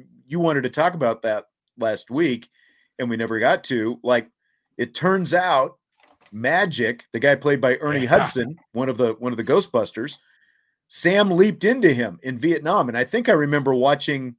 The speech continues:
Speaker 2: Yeah.
Speaker 1: that episode
Speaker 2: Oh, I
Speaker 1: way
Speaker 2: watched
Speaker 1: back
Speaker 2: it.
Speaker 1: when. And so turns out that years later, Magic has these memories of, you know, like, of, like, Sam's memories. And, you know, so they kinda tied the past, the, the old show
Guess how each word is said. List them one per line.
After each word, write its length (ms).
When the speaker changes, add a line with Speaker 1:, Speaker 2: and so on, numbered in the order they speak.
Speaker 2:
Yeah. 260
Speaker 1:
that 140
episode 500
Speaker 2:
Oh, 200
I 120
Speaker 1:
way 60
Speaker 2:
watched 300
Speaker 1:
back 160
Speaker 2:
it. 40
Speaker 1:
when. 320
And 140
so 440
turns 260
out 300
that 260
years 340
later, 300
Magic 380
has 200
these 220
memories 560
of, 220
you 80
know, 120
like, 260
of, 240
like, 280
Sam's 500
memories. 420
And, 160
you 100
know, 140
so 160
they 100
kinda 220
tied 300
the 80
past, 480
the, 120
the 140
old 260
show 320